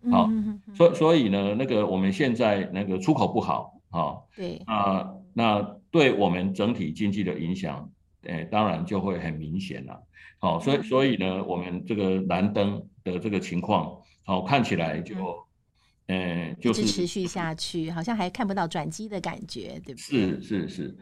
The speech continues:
Speaker 1: 所-，所以什么时候它会好转？
Speaker 2: 嗯。
Speaker 1: 当然最主要还是看整体，哦，就是全球经济的，的变化，
Speaker 2: 嗯。
Speaker 1: 哦。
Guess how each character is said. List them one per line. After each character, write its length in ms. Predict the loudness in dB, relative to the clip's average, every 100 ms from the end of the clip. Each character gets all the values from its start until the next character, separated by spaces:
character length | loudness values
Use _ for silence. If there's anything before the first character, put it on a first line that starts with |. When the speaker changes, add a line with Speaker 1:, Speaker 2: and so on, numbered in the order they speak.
| -2
Speaker 1:
所-， 180 | 2 4
所 160 | 8 8
以 40 |
什 140 | 6
么 100 | 4
时 140 | 4 4
候 300 | 6 6 6
它 200 | 4 2
会 200 | 2 2
好 240 | 2 0
转？ 240 | 0 -2 0
Speaker 2:
嗯。 40 |
Speaker 1:
当 160 | 4 4
然 160 | 4
最 140 | 4 2
主 160 | 2
要 140 | 0 0
还 160 | -2
是 120 | -4
看 300 | -2 -2 -2
整 240 | -2 -2 -2
体， 260 | -4 -8 -8
哦， 240 | -6 -4 -2
就 100 | -4
是 120 | -2
全 200 | -2 0
球 200 | 0 -2
经 180 | 0 0
济 220 | 0 -2
的， 240 | -4 -8 -10 -14 -20 -20 _ _
的 220 | -6 -6
变 320 | -2 2 2
化， 280 | 2 -2 -4
Speaker 2:
嗯。 40 |
Speaker 1:
哦。 60 | -8